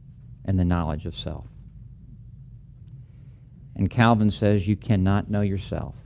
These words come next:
until you first know God. It's only as you draw near to the light can you even see yourself. And you remain in the darkness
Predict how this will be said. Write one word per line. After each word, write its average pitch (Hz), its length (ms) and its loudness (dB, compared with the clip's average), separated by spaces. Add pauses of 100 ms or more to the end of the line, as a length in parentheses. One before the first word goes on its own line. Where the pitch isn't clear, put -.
(1400)
until 95 240 2
you 87 120 2
first 80 340 -2
know 80 140 -4
God. 80 360 -8 (2250)
It's - 160 -2
only 127 480 8
as 110 240 4
you 110 120 6
draw 113 680 4 (120)
near 107 380 6
to - 240 0
the 104 120 0
light 92 440 0 (1300)
can 92 140 2
you 92 120 4
even 85 200 2
see 85 200 -6
yourself. 80 480 -8 (1800)
And 98 140 4
you 95 120 6
remain 95 340 4
in 98 120 2
the 92 80 0
darkness 85 600 -6